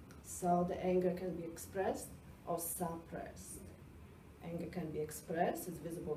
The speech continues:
to everybody, or suppressed. When, when the anger is suppressed, it's also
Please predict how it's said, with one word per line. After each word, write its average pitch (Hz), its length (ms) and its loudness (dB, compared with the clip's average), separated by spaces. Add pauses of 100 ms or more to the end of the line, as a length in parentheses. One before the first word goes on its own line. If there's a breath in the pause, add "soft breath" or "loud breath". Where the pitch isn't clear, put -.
to - 180 -2
everybody, 180 540 2 (120)
or - 60 -10
suppressed. - 960 -4
When, 220 260 4
when 233 140 10
the 240 160 4
anger 302 280 8
is 180 120 2
suppressed, 180 500 2
it's - 140 -4
also 165 280 -2